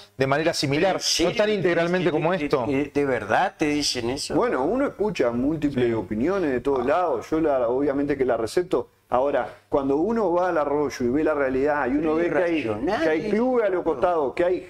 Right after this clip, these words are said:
Speaker 3: gente viviendo, que hay propietarios, o sea, no estamos hablando,
Speaker 2: Ujú.
Speaker 3: eh,
Speaker 1: De gente intrusada o de,
Speaker 3: a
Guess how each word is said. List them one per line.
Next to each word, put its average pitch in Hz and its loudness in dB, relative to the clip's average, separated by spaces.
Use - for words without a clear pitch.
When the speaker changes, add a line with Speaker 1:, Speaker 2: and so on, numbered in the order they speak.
Speaker 3:
gente 240 0
viviendo, 180 0
que 160 0
hay 165 0
propietarios, 151 0
o 131 0
sea, 160 -2
no 160 0
estamos 208 0
hablando, 127 0
Speaker 2:
Ujú. 120 -10
Speaker 3:
eh, 120 0
Speaker 1:
De 131 0
gente 165 0
intrusada 175 2
o 139 0
de, 131 2
Speaker 3:
a - 2